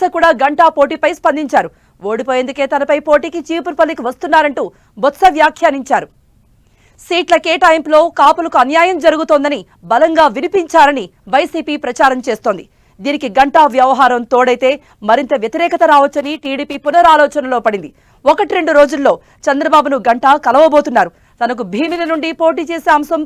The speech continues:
పరిశీలించాలని, టికెట్ ఇస్తే ప్రత్యర్థితో సంబంధం లేకుండా గెలిచి వస్తా అంటూ చెప్పబోతున్నారట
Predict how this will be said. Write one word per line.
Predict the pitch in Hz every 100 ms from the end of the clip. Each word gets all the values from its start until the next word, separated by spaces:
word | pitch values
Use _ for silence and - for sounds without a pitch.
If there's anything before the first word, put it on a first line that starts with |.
| 247
పరిశీలించాలని, | 214 330 311 285 302 285 294 330 _ _ -
టికెట్ | 359 392 339
ఇస్తే | - 320
ప్రత్యర్థితో | 330 302 - 339 269 339 294 285
సంబంధం | 269 294 269 262 269
లేకుండా | 302 254 277 254 190
గెలిచి | 285 311 247
వస్తా | 262 320 285
అంటూ | 277
చెప్పబోతున్నారట | 294 277 277 262 285 269 262